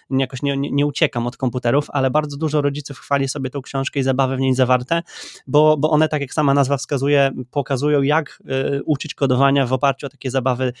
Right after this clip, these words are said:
dywanowe z dzieckiem, tak? Czyli znowu, z dala od komputera, z dala od telefonów, tabletów i jakichkolwiek narzędzi.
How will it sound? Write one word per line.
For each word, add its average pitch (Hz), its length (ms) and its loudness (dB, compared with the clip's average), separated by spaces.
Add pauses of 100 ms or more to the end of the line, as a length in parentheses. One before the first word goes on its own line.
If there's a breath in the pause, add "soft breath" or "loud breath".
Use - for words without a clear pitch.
(140 loud breath)
dywanowe 131 580 4
z 110 40 -2
dzieckiem, 127 360 -8
tak? 139 160 -10
Czyli 151 140 -4
znowu, 147 380 0
z - 80 -20
dala 180 220 -2
od 156 100 0
komputera, 139 540 0
z 110 60 -4
dala 131 220 2
od 143 100 -4
telefonów, 139 480 -2
tabletów 131 440 -2
i 139 100 -2
jakichkolwiek 131 580 -2
narzędzi. 139 400 4